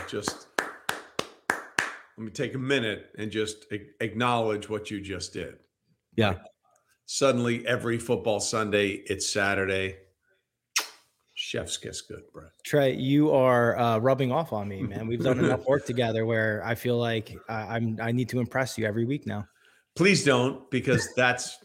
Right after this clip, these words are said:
Speaker 1: that sounds really weird and
Speaker 2: Yeah.
Speaker 1: not cool at all. So don't
Speaker 2: Yeah.
Speaker 1: do that. Let's
Speaker 2: Right.
Speaker 1: just have a conversation.
Speaker 2: That's, uh, that's how we got Buck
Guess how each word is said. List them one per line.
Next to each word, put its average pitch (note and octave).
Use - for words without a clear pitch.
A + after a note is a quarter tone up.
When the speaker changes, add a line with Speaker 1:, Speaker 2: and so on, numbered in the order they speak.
Speaker 1:
that C3+
sounds C3
really C3
weird F3
and A#2+
Speaker 2:
Yeah. C3
Speaker 1:
not A#2
cool E3
at D#3
all. F3+
So C#3+
don't C#3+
Speaker 2:
Yeah. G3
Speaker 1:
do D3+
that. G2+
Let's C3
Speaker 2:
Right. -
Speaker 1:
just D#3+
have D3+
a D3
conversation. C3
Speaker 2:
That's, A#2
uh, B2
that's A#2
how B2+
we B2
got A#2
Buck A#2